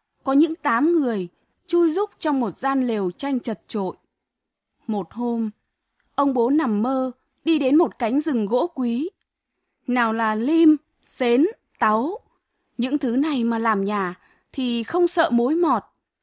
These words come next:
cứng như sắt, không bao giờ hư hỏng. Ông ta ngắm nghía, nghĩ bụng: "Giá ở vùng ta cũng có các thứ cây này thì hay biết bao nhiêu.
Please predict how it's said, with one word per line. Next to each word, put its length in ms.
cứng 240
như 140
sắt, 300
không 280
bao 180
giờ 220
hư 260
hỏng. 280
Ông 200
ta 200
ngắm 340
nghía, 280
nghĩ 300
bụng: 220
"Giá 240
ở 260
vùng 240
ta 420
cũng 180
có 160
các 260
thứ 200
cây 200
này 300
thì 180
hay 220
biết 180
bao 180
nhiêu. 280